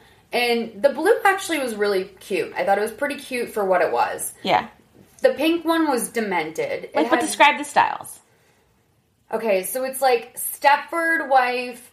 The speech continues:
Speaker 1: meets, like, woman who wants to shop at a major department store but can't, so she's found some sort of strange in-between store. Like,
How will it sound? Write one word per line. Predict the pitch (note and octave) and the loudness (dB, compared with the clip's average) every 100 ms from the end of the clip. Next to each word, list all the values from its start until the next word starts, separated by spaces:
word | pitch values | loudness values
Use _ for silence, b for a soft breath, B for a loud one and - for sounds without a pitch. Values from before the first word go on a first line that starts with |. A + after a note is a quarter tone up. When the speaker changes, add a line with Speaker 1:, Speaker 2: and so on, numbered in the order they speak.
| _ | _
Speaker 1:
meets, | A3+ A#3 A#3 A3 - - - B B B B B B _ b b b b b b | -6 -4 -4 -8 -10 -12 -14 B B B B B B _ b b b b b b
like, | A#3+ A#3 A3+ - - _ _ _ _ _ _ - | 4 4 4 -2 -14 _ _ _ _ _ _ -14
woman | A3 A3 C4+ C#4 C#4 | -8 -2 0 0 -2
who | C4 A3+ B3 B3 A#3+ A#3 - | -4 -6 -4 -2 2 2 2
wants | G3+ F#3 G#3 A#3 C4 - - | -6 0 2 2 0 -8 -8
to | C#4+ | -8
shop | - - B3+ C4 C4 | -6 2 4 6 4
at | B3+ | 0
a | |
major | B3+ B3+ B3+ B3+ B3+ | 0 -2 -4 -2 -2
department | C4 - C4 A3 C4 B3+ | -2 2 2 4 -2 -4
store | - - A#3 A#3 A3+ | -6 4 6 6 4
but | G3 G#3 - | 2 -2 -6
can't, | - - B3 A#3 A3 G#3 - - b b b b b | -20 -10 -4 0 0 -2 -10 -14 b b b b b
so | - - A3+ | -8 4 4
she's | A3+ B3 A3+ - | 4 -2 -4 0
found | A3+ A3+ A3 | 2 2 0
some | A3+ | -4
sort | A3+ - A3 G#3+ | -6 -2 0 2
of | G#3+ G3 | 2 0
strange | F#3+ - - A3 A3 A3+ A3+ | -4 -10 -2 0 2 0 -2
in-between | A3+ G#3+ G#3 G#3+ - F#3+ E3+ F#3 | -2 -6 -6 -8 -8 -8 -6 -8
store. | - F3 D#3 C3+ - | -2 2 2 2 2
Like, | G#3+ G#3 | 0 -4